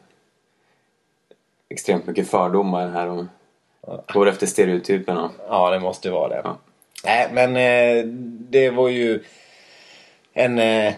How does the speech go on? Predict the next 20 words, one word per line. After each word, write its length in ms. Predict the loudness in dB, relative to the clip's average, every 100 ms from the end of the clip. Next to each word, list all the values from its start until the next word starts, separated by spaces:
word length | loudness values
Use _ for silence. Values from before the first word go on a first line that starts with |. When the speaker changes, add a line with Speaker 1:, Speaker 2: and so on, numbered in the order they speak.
| -6
Speaker 2:
en, 260 | -4 0 2
eh, 200 | 2 2
freestil, 680 | 0 -2 -2 -2 -2 -2 -6 -6
eh, 320 | -6 -8 -4
massstart 800 | -4 -2 -6 -6 -4 -4 -6 -12 -12
som 220 | -10 -8 -6
det 120 | -4
nu 200 | 0 2
är 180 | 0 -2
nu 140 | -8
för 120 | -10
tiden 220 | -8 -6
på 80 | -4
alla 180 | -2 -2
fem 240 | 0 -2
milar. 300 | 0 0 2
Och, 460 | 0 -2 -6 _ 0
eh, 360 | 2 2 2 -2 -10 _ _ -4
ja, 260 | -2 -2 -4 _ -20 -20 -8 0
världscupsavslutningen. 1080 | 2 2 0 0 0 0 -2 -4 -2 -6 -6